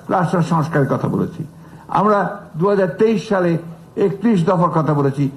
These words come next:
যেখানে আমরা পুরো রাষ্ট্র সংস্কারের কথা বলেছি। তো কোথায় প্রবলেমগুলো হচ্ছে আমি বুঝতে পারি না। আমার কাছে মনে হয় যে আমাদের, আহ,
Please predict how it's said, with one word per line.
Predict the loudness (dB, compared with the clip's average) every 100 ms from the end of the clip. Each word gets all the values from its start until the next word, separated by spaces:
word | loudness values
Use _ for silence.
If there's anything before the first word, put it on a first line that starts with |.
| -12 -4
যেখানে | 0 2
আমরা | 2 0
পুরো | 0 0 0 -2 -6
রাষ্ট্র | 0 0 0 -2 -2
সংস্কারের | -2 -2 0 0
কথা | 0 -2
বলেছি। | -2 -2 -4 -8 -12 -20 -4
তো | -4
কোথায় | -2 -2 0 2 2 2
প্রবলেমগুলো | 0 0 2 2 4 2
হচ্ছে | 4 2
আমি | 4 2
বুঝতে | 2 -2
পারি | -4 -6
না। | -10 -16 -20 -20 -16 -2
আমার | 0 2
কাছে | 2 2
মনে | 2 2
হয় | 2 0 -4 -8 -16 -4
যে | 0
আমাদের, | 2 4 2 0 -6 -14 -4
আহ, | -2